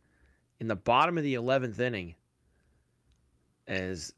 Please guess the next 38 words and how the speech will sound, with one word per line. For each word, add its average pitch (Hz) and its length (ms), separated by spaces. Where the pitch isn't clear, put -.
Tigers 147 360
had 135 240
a - 20
big 127 240
lead, 127 240
and 107 80
I 95 60
think 101 200
it 92 80
just 101 320
ended 90 340
with 87 160
the 82 100
Tigers 90 420
winning 92 280
it. 82 120
Tigers 147 300
had 120 120
a 104 40
huge 131 280
lead. 127 220
Astros 131 400
came 120 180
all 127 120
the 131 60
way 123 100
back, 127 280
got 120 160
it 104 80
to - 140
extras. 107 560
Tigers 123 380
take 131 180
a 107 60
lead 123 320
in 104 160
the 98 280
eleventh. 104 560